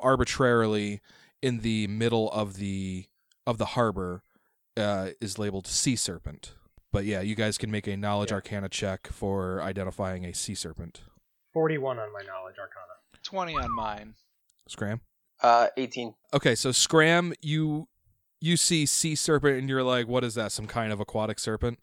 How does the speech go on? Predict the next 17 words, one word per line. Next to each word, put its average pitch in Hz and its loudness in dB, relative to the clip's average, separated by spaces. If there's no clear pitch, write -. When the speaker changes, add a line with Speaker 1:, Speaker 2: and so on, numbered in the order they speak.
Speaker 1:
Uh, 104 0
Cheryl, 127 4
you've 156 -4
heard 180 2
stories 170 2
of 107 -4
sea 104 -4
serpents. 95 -6
You 110 -6
know 110 -4
that 104 -6
they're 101 -4
supposed 104 -4
to 110 -6
be 98 -8
these 104 -2
terrifying, 104 0